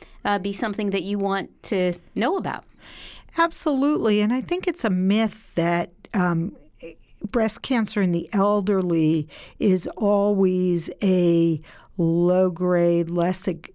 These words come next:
Speaker 2: aggressive type of breast cancer. I've certainly seen breast cancers in women who are ninety and above that are aggressive and really do need treatment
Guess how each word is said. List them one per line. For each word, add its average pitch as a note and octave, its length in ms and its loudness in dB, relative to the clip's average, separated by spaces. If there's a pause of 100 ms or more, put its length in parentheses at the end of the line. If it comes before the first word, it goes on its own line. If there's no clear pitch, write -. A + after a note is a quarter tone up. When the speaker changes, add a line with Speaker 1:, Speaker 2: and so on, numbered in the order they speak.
Speaker 2:
aggressive E3 840 0
type A#3+ 380 -4
of D#3 140 -4
breast D3+ 340 -4
cancer. E3+ 360 -2
I've G3 200 -2
certainly A3+ 540 0
seen F#3 340 -2
breast F3+ 280 -2
cancers F#3 600 -2 (360)
in F#3+ 200 4
women G3 400 2
who G3+ 240 2
are G3 340 2
ninety G3 500 2
and G#3 120 2
above A3+ 400 -2
that F3+ 220 -2
are G#3 380 0
aggressive G3+ 760 -2
and F3 340 0
really G#3+ 340 2
do G3+ 300 0
need G#3+ 320 2
treatment G3 640 -4